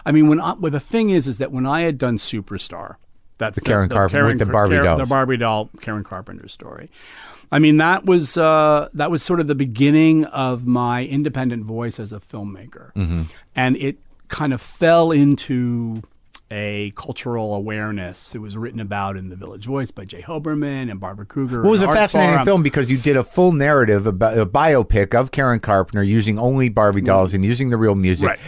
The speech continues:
Speaker 2: and, and, and sort of, like, you know, uh, somehow finding the, the mise en scène within these, these, these puppet shows that were loaded with emotion.
Speaker 1: Right.
Speaker 2: That you,
Speaker 1: Exactly.
Speaker 2: you, you, you, at some point watching that film, within ten minutes or so,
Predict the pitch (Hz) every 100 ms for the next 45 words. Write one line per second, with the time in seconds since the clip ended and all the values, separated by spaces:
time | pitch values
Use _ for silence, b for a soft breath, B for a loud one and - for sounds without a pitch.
0 | B 110 110 123 117 120 120 113 - 139
1 | 120 127 117 - B B - 117 113 117
2 | 120 113 - 147 147 127 - 143 151 160
3 | 143 123 110 B B 110 113 113 113 123
4 | 135 127 120 - 147 135 120 113 113 160
5 | 170 165 143 127 113 - b b b 113
6 | 117 110 101 131 107 - 214 220 151 -
7 | 110 104 110 - 127 131 143 143 131 143
8 | 156 139 147 147 165 175 - - - 107
9 | - b b 131 139 131 156 98 - 131
10 | 135 139 143 135 135 147 147 143 151 135
11 | - 160 147 156 151 127 127 147 - 131
12 | 110 95 107 95 92 B B B 107 120
13 | 113 143 131 147 156 123 104 110 104